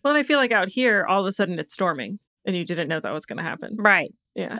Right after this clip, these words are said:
Speaker 2: The lightning, did you guys listen to the lightning episodes?
Speaker 1: True
Speaker 2: Could
Speaker 1: that.
Speaker 2: be lightning.
Speaker 1: True that.
Speaker 2: But here's the thing. They said that the data tells them that most accidents happen in flat water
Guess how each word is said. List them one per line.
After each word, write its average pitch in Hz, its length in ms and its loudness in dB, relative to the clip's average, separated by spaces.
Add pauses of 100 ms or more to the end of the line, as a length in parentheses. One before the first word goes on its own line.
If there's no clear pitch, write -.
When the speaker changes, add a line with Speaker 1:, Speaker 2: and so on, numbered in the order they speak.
Speaker 2:
The 254 80 4
lightning, 254 540 4
did 220 180 0
you 196 60 4
guys 185 220 2
listen 175 260 -4
to 175 120 -4
the 165 60 -4
lightning 170 360 -6
episodes? 226 720 -6 (240)
Speaker 1:
True 170 200 -4
Speaker 2:
Could 180 120 2
Speaker 1:
that. - 60 -2
Speaker 2:
be 190 120 2
lightning. 208 580 0 (240)
Speaker 1:
True - 180 -8
that. - 240 -10 (100)
Speaker 2:
But 214 220 2
here's 254 220 2
the 233 80 -2
thing. 202 400 -2 (100)
They 214 140 2
said 202 320 2
that 185 220 2
the 190 180 0
data 233 520 2
tells 190 300 0
them 190 200 -2
that 170 140 -2
most 190 440 0
accidents 190 540 -2
happen 185 360 0
in 170 120 -4
flat 185 460 0
water 165 460 0